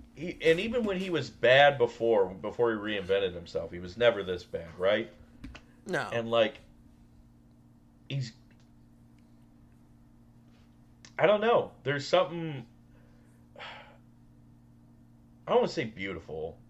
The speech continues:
Speaker 1: I mean, you know, it just seems like it's tossed around a lot. In a,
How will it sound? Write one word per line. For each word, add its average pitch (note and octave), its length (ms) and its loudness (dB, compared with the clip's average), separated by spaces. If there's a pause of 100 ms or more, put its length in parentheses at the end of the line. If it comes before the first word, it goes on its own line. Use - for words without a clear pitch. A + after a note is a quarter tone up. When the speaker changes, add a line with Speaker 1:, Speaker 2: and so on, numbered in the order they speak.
(260)
Speaker 1:
I F#2 40 -14
mean, F2+ 160 -14
you F2 120 -14
know, F2 100 -10
it F2 80 -14
just - 180 -18
seems F#2+ 180 -10
like F2 160 -4
it's E2 140 -16
tossed E2+ 340 -10
around E2+ 220 -10
a E2+ 60 -14
lot. E2 280 -12 (1800)
In B2 100 -2
a, G#2 200 -2